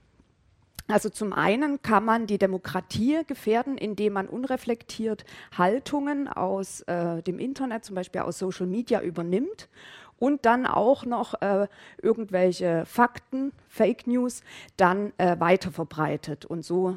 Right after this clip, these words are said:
die Demokratie gefährden, indem man sozusagen demokratiefeindlichen Inhalten Reichweite verschafft durch unreflektiertes Handeln. Das wäre das Stichwort Medienbildung. Das ist aber heute nicht Thema von dem Vortrag.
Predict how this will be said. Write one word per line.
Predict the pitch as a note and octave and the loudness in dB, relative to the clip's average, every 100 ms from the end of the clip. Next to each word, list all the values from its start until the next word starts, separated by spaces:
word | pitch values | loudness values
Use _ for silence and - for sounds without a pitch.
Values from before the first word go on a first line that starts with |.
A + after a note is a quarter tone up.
| F#3 | -4
die | F3+ | -4
Demokratie | F3 E3+ - E3 - A3 B3 A#3 A#3 - | -4 -4 -6 -6 -4 0 0 0 -6 -4
gefährden, | G3+ F#3+ G3+ G#3+ G3+ | 0 4 4 2 -4
indem | F#3+ F3+ F3+ F3+ | -2 4 4 6
man | E3+ F3 | 0 -2
sozusagen | - - - F3+ E3+ F3+ - - - | -12 -12 -2 -2 -2 -6 -14 -18 -2
demokratiefeindlichen | F#3 F#3+ - F3+ D3+ - A3 A#3+ A#3 - - - - - F3+ G3+ A#3+ G3+ G3+ G#3+ | 0 0 -2 -2 -2 -2 2 4 4 0 -20 -20 -14 0 2 2 0 -2 -2 -2
Inhalten | F#3+ G3 F3+ E3+ E3+ F3 | -2 0 2 2 0 -6
Reichweite | D#3+ - E3+ F3+ - E3+ E3+ E3 | -4 4 4 4 2 0 0 -4
verschafft | - E3 D#3 D3 - - - | -10 -10 -8 -10 -14 -20 -14
durch | D#3 E3 - | -12 -12 -10
unreflektiertes | F3 E3+ E3 - E3+ - - E3+ F3 E3 - - | -10 -6 -6 -6 -8 -6 -4 -4 -4 -8 -6 -2
Handeln. | D#3+ D#3 D#3+ C#3+ - - - | -2 -2 -8 -8 -12 -12 -8
Das | F#3+ | 2
wäre | B3 B3 | 4 6
das | A3+ A3+ | 4 0
Stichwort | - A#3+ - F#3+ | -2 -2 -2 -2
Medienbildung. | F#3 F#3 C#4 D#4 D4 B3+ C4 D4+ D#4 F4 G4+ - - - | 4 6 6 4 2 2 2 2 2 0 -2 -10 -20 -4
Das | A#3 B3 | -2 0
ist | - | 0
aber | A3 A3 | 0 2
heute | G3+ G3 | 0 0
nicht | F#3 F#3 - - | 0 0 -2 0
Thema | F#3+ E3+ F3 | 2 4 0
von | - E3+ | -4 -6
dem | F3 | -6
Vortrag. | - G#3+ - A#3 E4 - | -6 -6 -2 0 0 -2